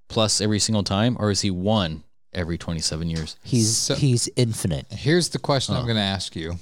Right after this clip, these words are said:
Speaker 2: Okay.
Speaker 1: Don't.
Speaker 3: Is the Babadook a physical entity?
Speaker 1: Not when it wants to be or doesn't want to be.
Speaker 2: I think the only evidence that the Babadook is a physical entity is when the book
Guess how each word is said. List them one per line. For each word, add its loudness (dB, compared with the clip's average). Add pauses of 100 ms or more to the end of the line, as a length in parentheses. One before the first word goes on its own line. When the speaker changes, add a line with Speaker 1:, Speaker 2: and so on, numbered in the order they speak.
(140)
Speaker 2:
Okay. -2 (340)
Speaker 1:
Don't. -2 (260)
Speaker 3:
Is 2
the -4
Babadook 0
a 0
physical -2
entity? -6 (160)
Speaker 1:
Not 0
when 2
it 0
wants 2
to -2
be -2 (220)
or -4
doesn't 0
want -4
to -6
be. -2
Speaker 2:
I 2
think 0
the 2
only 4 (440)
evidence 2
that -4
the 0
Babadook 2 (100)
is 0
a 2
physical -2
entity 2
is 2
when 2
the 2
book -2